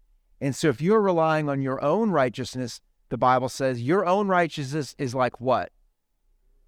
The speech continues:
Filthy rags, right? But Christ's righteousness is a robe of pure white.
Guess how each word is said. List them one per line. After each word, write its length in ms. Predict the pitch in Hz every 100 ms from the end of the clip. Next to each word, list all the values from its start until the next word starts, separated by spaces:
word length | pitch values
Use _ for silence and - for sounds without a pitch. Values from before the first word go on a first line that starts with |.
| _ _ -
Filthy 380 | 208 247 254 226
rags, 680 | 190 131 101 92 - - - _ _ _ _ _ _ _
right? 340 | 113 127 165 - _ _ _ _ _ _ _
But 220 | 143 143
Christ's 680 | - - 170 202 226 - -
righteousness 840 | 143 127 117 120 - 113 104 - - _ -
is 140 | 127
a 80 | 131
robe 360 | 127 143 143
of 140 | 120 -
pure 300 | - 175 180
white. 320 | 131 104